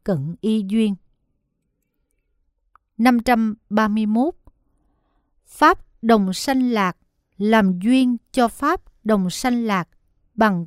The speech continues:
cận y duyên, có cảnh cận y, vô gián cận y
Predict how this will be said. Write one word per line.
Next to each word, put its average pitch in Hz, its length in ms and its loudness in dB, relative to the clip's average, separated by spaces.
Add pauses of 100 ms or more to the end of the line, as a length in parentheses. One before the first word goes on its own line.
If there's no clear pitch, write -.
(100)
cận 170 320 -2
y 233 220 -2
duyên, 220 300 0 (720)
có 240 360 4 (140)
cảnh 214 380 -2
cận 170 320 -2
y, 240 320 0 (520)
vô 269 200 6
gián 247 440 0 (120)
cận 170 320 -2
y 240 340 0